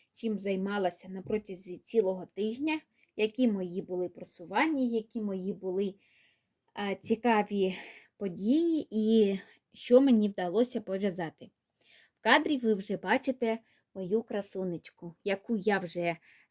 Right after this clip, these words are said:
а, вам показувала, але вона була без одягу, а була лише готова сама, а, жирафка. Сьогодні вона вже в нас, е, прикрасила себе,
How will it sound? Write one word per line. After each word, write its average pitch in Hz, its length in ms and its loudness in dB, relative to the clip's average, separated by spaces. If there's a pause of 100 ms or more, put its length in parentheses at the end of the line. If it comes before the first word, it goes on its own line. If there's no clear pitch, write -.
а, 185 120 -6
вам 202 240 2
показувала, 294 840 2
але 190 220 0
вона 196 240 0
була 180 280 -2
без 214 460 2 (160)
одягу, 202 580 0 (300)
а 190 220 0
була 185 420 2
лише 208 560 0 (380)
готова 226 580 2 (180)
сама, 214 680 0
а, - 160 -6
жирафка. 175 640 2 (420)
Сьогодні 302 640 2
вона 208 320 2
вже 196 300 0
в 170 100 -8
нас, 190 500 -4
е, 180 400 -6 (160)
прикрасила 214 720 2
себе, 180 400 0